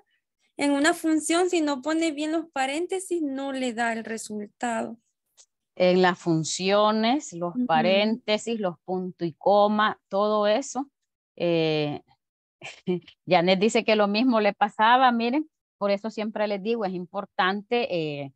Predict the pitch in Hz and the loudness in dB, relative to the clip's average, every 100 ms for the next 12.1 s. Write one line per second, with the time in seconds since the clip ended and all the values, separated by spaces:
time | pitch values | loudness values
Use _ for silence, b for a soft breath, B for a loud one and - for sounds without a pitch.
0 | _ _ 214 233 233 226 233 214 254 233 | _ _ -6 -2 0 2 2 0 -2 -4
1 | 202 185 170 147 165 240 233 208 185 180 | -4 -4 -4 -4 -4 -6 -6 -2 -2 -2
2 | - 302 320 175 160 165 202 190 - 170 | -2 0 0 0 -4 -4 -2 -4 -4 -6
3 | 170 170 202 233 214 185 156 175 175 170 | -6 -6 -6 -6 -8 -6 -4 -4 -4 -4
4 | 170 175 190 185 190 196 196 196 220 269 | 0 2 2 2 0 -2 -4 -2 -2 -2
5 | 208 151 131 127 - _ _ _ 175 185 | -6 -8 -12 -18 -18 _ _ _ 2 4
6 | 185 180 175 214 202 208 196 190 185 202 | 4 2 0 0 0 0 0 0 -2 -2
7 | 208 170 160 - 180 196 180 - 185 175 | -4 -2 -2 -4 -6 -4 -6 -6 -4 -2
8 | 175 170 175 196 170 - 160 - 165 175 | -2 -4 -4 -4 -6 -8 -12 -4 0 2
9 | 180 180 180 190 285 285 226 190 165 165 | 2 0 0 0 2 0 0 -2 0 -2
10 | 147 175 165 175 180 180 208 190 196 175 | -2 -4 -4 -4 -8 -8 -8 -8 -8 -8
11 | 180 196 175 165 180 202 359 233 156 147 | -4 -2 -2 -2 -4 -2 -2 -2 -4 -6